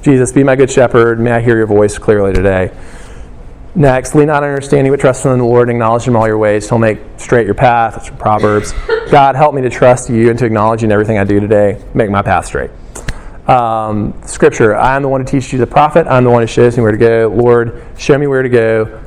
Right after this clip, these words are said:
Lead me in the most prosperous path according to your will." Uh, next, "He leads me in paths of righteousness for his name's sake." That's from Psalm twenty-three.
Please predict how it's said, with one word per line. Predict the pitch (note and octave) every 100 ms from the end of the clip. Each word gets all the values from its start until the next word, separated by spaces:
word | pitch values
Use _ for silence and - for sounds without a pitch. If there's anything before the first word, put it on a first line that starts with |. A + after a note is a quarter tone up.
| - D3
Lead | C3
me | C3+
in | B2+
the |
most | A#2+ A2+
prosperous | - A#2 A2+ A2+ -
path | A2 G#2+
according | - A2+ A2
to | G#2+
your | F#2+
will." | E2+ D2+ - - - - - - - C3+
Uh, | C3 A#2+
next, | B2 C#3 C#3+ B2+ - - - - -
"He | - C#3+
leads | D3 C#3
me | D3
in |
paths | C#3+ C3 B2+
of | B2+
righteousness | A#2+ A#2+ B2 A2+
for | A2+
his | A#2+ A#2+ - -
name's | C3 B2 -
sake." | B2 A#2+
That's | A2+ -
from | G#2 G2+
Psalm | - A2 G#2+
twenty-three. | G2+ G2 C#3+ D#3+ E3+ F3